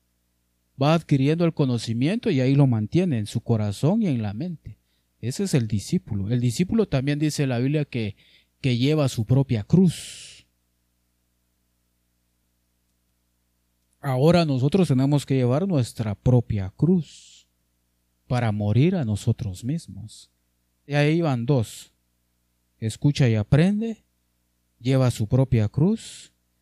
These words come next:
el discípulo muere a sí mismo, ya van tres, y número cuatro, sigue a Jesús.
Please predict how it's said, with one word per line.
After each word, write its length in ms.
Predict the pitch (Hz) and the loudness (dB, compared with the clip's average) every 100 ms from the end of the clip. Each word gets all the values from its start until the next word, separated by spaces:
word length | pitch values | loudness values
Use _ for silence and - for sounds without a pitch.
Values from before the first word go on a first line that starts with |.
| _ _ _ _ | _ _ _ _
el 340 | 127 123 117 107 | -6 -4 -4 -2
discípulo 600 | 107 147 147 147 120 110 | -2 -2 -2 0 0 -2
muere 600 | 127 143 170 175 160 123 | 0 4 6 6 4 2
a 100 | 113 | -2
sí 240 | - 147 | -4 -2
mismo, 500 | 147 175 233 - 196 | 0 0 -2 -6 -6
ya 140 | 123 127 | -2 -2
van 200 | 120 113 | -2 -4
tres, 400 | 143 208 - 120 | -4 -4 -6 -8
y 80 | |
número 340 | 131 143 151 127 | -4 -2 0 0
cuatro, 480 | - 165 - 151 110 | 0 -2 0 -6 -6
sigue 640 | - - 175 190 165 123 | -8 -2 -2 0 -2 -2
a 100 | 107 | -6
Jesús. 840 | - 101 - 151 180 - - | -8 -8 -8 -10 -10 -14 -20